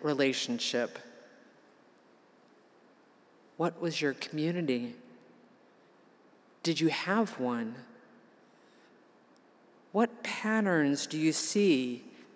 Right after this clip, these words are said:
as you look back on your life?" I find the writing a challenge, and I'm only up to age ten.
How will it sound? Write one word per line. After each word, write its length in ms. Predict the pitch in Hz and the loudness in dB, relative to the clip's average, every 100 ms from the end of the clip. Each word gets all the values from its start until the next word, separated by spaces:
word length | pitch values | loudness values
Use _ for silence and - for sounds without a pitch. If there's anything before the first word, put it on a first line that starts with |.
| - - | -14 -6
as 160 | 147 | -4
you 100 | 151 | -2
look 320 | 151 165 165 147 | 0 -2 -2 -2
back 400 | 175 180 180 - - - - | 0 0 -6 -14 -18 -16 -8
on 100 | 160 | -2
your 160 | 156 | -2
life?" 560 | 139 139 113 113 - - - - - - - - _ _ _ _ _ - _ _ _ _ _ _ _ _ _ _ _ _ _ _ _ _ _ _ _ - | 0 -2 -2 -4 -10 -18 -20 -20 -20 -20 -20 -20 _ _ _ _ _ -20 _ _ _ _ _ _ _ _ _ _ _ _ _ _ _ _ _ _ _ 8
I 380 | 175 196 196 190 | 12 12 12 8
find 520 | - 240 254 254 233 | 2 6 8 8 6
the 60 | |
writing 680 | 185 185 175 170 165 165 165 165 - | 8 8 8 8 6 4 2 -2 -8
a 60 | 160 | -4
challenge, 640 | - - 262 233 147 147 | -2 4 6 6 4 6
and 160 | 156 165 | 6 10
I'm 340 | 208 240 208 | 10 8 6
only 380 | 180 175 160 156 | 4 4 6 8
up 220 | 151 156 | 6 6
to 180 | - 160 - | 0 0 4
age 360 | 147 131 - | 4 6 2
ten. 600 | - - 247 196 123 123 | 2 0 4 4 2 -2